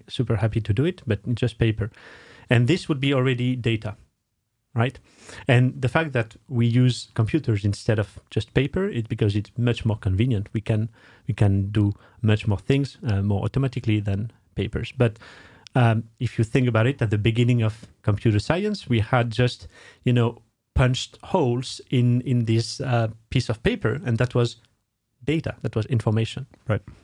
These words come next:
Speaker 2: So we're gonna jump back to how all of this actually comes together, that, that data and science comes together in the triple A industry.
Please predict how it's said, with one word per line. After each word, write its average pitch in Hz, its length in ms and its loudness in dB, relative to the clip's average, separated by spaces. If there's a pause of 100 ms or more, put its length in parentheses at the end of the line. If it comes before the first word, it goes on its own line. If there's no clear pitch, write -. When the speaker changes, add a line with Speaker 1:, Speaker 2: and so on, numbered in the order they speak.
(920)
Speaker 2:
So 165 380 2
we're 165 160 0
gonna 151 600 2 (380)
jump 110 220 0
back 120 180 -2
to 104 120 -2
how 104 340 0
all 120 180 0
of 98 120 -6
this 98 260 -8
actually 101 340 -2
comes 98 200 0
together, 92 480 0
that, 110 220 0
that 107 440 -2
data 117 480 4
and 104 140 0
science 101 360 0
comes 98 180 -4
together 98 340 0
in 98 260 0
the 92 300 0
triple 110 320 0
A 151 100 2
industry. 101 580 -2